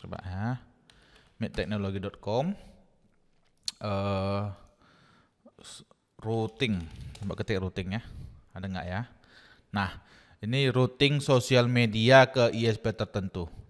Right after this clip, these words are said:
Nah, ini konsepnya sama caranya. Kenapa Mikrotik tahu itu sosial media? Nah, itu yang harus kita, eh, bedah di sini.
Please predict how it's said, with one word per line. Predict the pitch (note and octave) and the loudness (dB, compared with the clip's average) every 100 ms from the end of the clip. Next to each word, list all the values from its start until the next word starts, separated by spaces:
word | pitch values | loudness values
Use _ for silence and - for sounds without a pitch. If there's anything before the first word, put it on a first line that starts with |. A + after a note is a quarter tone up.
| - | -10
Nah, | F2 D#2 _ _ - - _ - | -8 -8 _ _ -20 -20 _ -6
ini | C3+ F3+ | 0 0
konsepnya | E3+ D3 C3+ B2+ D3 | 6 6 6 0 0
sama | C#3 A2+ F#2 G2+ A2+ - | 2 2 2 -2 -4 -12
caranya. | - G2+ G2 F#2 E2+ F2 A#2 - - - _ _ - _ _ | -2 0 2 -2 -2 -4 -6 -12 -20 -20 _ _ -20 _ _
Kenapa | - D#3+ G3 F#3 D#3+ | 2 8 10 12 12
Mikrotik | C#3 D3+ D#3 D3 D3+ - | 10 6 6 6 4 6
tahu | C3+ B2+ A2+ G#2 B2+ | 6 6 2 -2 -4
itu | A#2+ C#3 C3 B2 | 2 4 6 6
sosial | A#2+ - A#2 | 4 4 2
media? | A2+ G2+ F#2+ E2+ - - - - - _ | 2 0 -2 -4 -6 -16 -18 -20 -20 _
Nah, | F2+ E2 D#2 D2+ | -10 -8 -8 -10
itu | D#2+ - E3 | -8 4 6
yang | D#3 | 8
harus | C#3+ B2+ B2+ | 6 2 2
kita, | B2 A#2 A2 G#2+ - - - - | -2 2 2 2 -10 -20 -20 -6
eh, | A2 A2 G#2 G2 - - - G#2 | -2 0 0 -2 -4 -16 -18 -6
bedah | A2+ A2 G#2+ G2+ | -4 0 -2 -2
di | |
sini. | G2+ G#2 F2+ E2+ | -6 -4 -6 -6